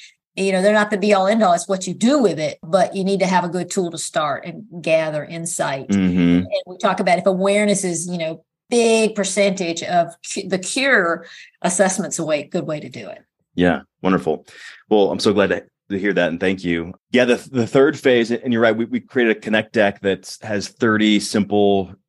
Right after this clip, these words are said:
Speaker 2: uh, steps you can do as an individual. And the idea is you, you pull one card a month and you just do the two to five minute activity that's on that card. And sometimes cultivating connection doesn't ha-, in-, have to involve other people. So I know those introverts out there can rejoice. So,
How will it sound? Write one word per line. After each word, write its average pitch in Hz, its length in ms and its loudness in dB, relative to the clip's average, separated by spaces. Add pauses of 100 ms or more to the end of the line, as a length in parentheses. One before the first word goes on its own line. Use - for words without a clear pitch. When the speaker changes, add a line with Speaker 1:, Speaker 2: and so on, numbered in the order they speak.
(320)
Speaker 2:
uh, 95 220 2
steps - 480 -2
you 107 80 -4
can 98 160 -4
do 95 160 0
as 95 120 -2
an 92 60 -6
individual. 92 580 -2
And 85 100 -2
the 82 40 0
idea 87 300 2
is 82 200 -4
you, 95 240 -6
you 98 140 -6
pull 95 260 0
one 92 220 4
card 95 240 2
a 87 60 2
month 98 260 2
and 87 100 -8
you 90 60 -6
just 87 260 -6
do 90 220 2
the 87 160 2
two - 300 -2
to - 120 2
five 90 300 0
minute 87 160 0
activity 92 400 -2
that's 85 180 0
on 87 180 -2
that 80 200 -4
card. 90 340 0
And 85 200 -2 (360)
sometimes 135 680 0 (160)
cultivating 113 560 0
connection 104 540 -2
doesn't 98 260 0
ha-, - 140 -10
in-, 95 320 -4
have 98 260 -2
to 104 80 0
involve 87 320 2
other 82 200 0
people. 139 440 -4 (100)
So 90 240 2
I 90 60 4
know 87 140 2
those 82 220 0
introverts 87 440 -2
out 87 140 0
there 92 180 0
can 87 160 -6
rejoice. 85 520 0
So, 90 280 2